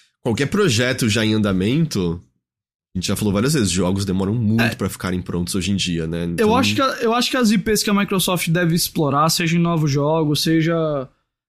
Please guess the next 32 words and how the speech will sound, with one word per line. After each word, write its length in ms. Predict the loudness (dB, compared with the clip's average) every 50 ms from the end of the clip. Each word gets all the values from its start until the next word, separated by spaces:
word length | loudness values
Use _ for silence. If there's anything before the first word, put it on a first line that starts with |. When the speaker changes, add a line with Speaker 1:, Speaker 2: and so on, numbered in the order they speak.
| _ -4
Speaker 2:
sei 120 | -2 0
lá, 100 | 2 2
experiência 800 | 2 0 0 0 0 2 2 2 2 2 2 2 2 2 0 0
pra, 600 | -2 -2 -2 -2 0 0 0 0 0 0 0 -2
pra 200 | -2 -2 -2 0
o, 800 | 2 2 2 0 0 -2 -4 -6 -8 -10 -12 -12 -8 -4 -2 0
os 100 | 0 0
negócios 320 | 2 2 2 2 2 2 0
de 80 | -2
cloud 540 | -2 -2 -2 0 0 2 2 2 0 0 0
deles 240 | 0 0 0 0 0
aí, 840 | 0 0 0 2 2 2 2 4 2 2 2 0 0 0 -2 -2 -2
pra 340 | -2 0 0 2 2 0 0
HoloLens 680 | 2 2 2 2 2 2 2 0 2 2 2 2 2 2
e 180 | 0 0 0
sei 160 | 0 0 0 0
lá 80 | 0
o 60 | 0
que 100 | 0 0
mais. 320 | 0 0 2 2 0 0 0
Por 160 | 0 2 2
exemplo, 360 | 4 4 4 2 2 0 0
eu 40 | 0
acredito 400 | 0 2 2 2 2 2 0 -2
que 100 | -6 -4 0
Guitar 340 | 0 2 2 2 2 2 2
Hero 140 | 2 2 2
vai 120 | 2 0 0
ser 100 | 0 -2
explorado, 560 | -2 -2 -2 0 2 2 2 2 2 2 2
acredito 400 | 0 0 0 0 0 0 -2 -2
que 260 | -2 -2 -2 -2 -2